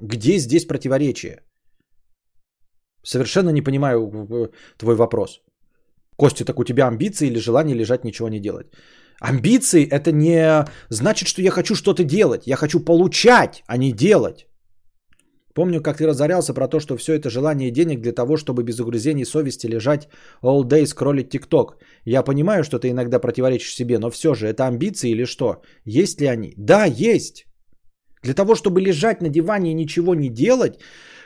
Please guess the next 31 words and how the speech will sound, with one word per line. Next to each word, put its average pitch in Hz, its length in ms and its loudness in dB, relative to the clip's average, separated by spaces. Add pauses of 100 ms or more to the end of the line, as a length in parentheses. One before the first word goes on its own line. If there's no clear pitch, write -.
нужно, 202 340 2
чтобы 165 240 0
были 196 160 2
миллионы 170 460 6
денег. 160 400 0
Я 135 80 -4
хочу 160 260 -6
лежать 165 380 -2
в 117 80 -14
замке, 190 640 -2 (1160)
на 127 120 -6
своём 147 380 -2
диване 160 580 -2
кожаном, 120 480 -4
нихуя 160 360 0
не 135 140 -4
делать, 185 460 -2 (360)
и 127 80 -4
чтобы 175 280 -2
вокруг 156 420 -4
бегали 170 320 0
уборщики 147 680 -4
и 113 60 -12
готовили 151 400 -2
мне 143 160 -2
вкусную 147 460 -6
еду, 175 180 -6
подносили 143 540 -6
ш-, - 200 -12 (140)
эти, 131 380 -4 (380)
э, 127 140 -6